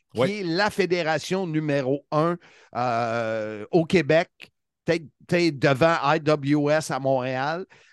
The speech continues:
Speaker 1: Euh, et je voulais prendre le temps de jaser avec Steve Boutet,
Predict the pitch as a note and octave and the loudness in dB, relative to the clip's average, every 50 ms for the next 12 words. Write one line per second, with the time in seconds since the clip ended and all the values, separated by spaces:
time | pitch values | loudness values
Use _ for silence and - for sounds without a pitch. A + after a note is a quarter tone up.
0 | - - C#3 D3+ D3+ - D#3+ E3+ F#3+ G#3+ G#3 G#3 G3 C#3 A#2+ D#3 D#3 B2+ C3 E3+ | -8 -6 -4 -4 -4 -2 -2 -2 0 0 -2 -2 -2 0 0 0 0 0 -2 -2
1 | G#3+ B3+ - - - E3 F3 G#3+ A#3 G#3+ F#3 E3 D#3 D3+ D3 - - F3 F3+ G3+ | -2 -2 -2 -4 -4 -4 -2 -2 -2 0 0 2 2 2 2 2 -2 -2 -2 -2
2 | F#3+ D3+ C#3 B2+ A2+ B2 C#3+ C#3 C3+ B2 G2+ D3 F3 F#3 F#3 D#3+ B2 G#2 B2 A#2+ | -2 -4 -4 -4 -2 0 0 0 0 -2 -2 0 2 2 2 2 0 -2 -2 -6
3 | G#2+ - - - - - F3 G3 F#3 D#3 C3 A#2+ C3+ C3 - _ - C#3+ D3+ - | -6 -10 -14 -8 -2 -2 0 0 -2 -4 -6 -6 -6 -6 -4 _ 2 2 2 0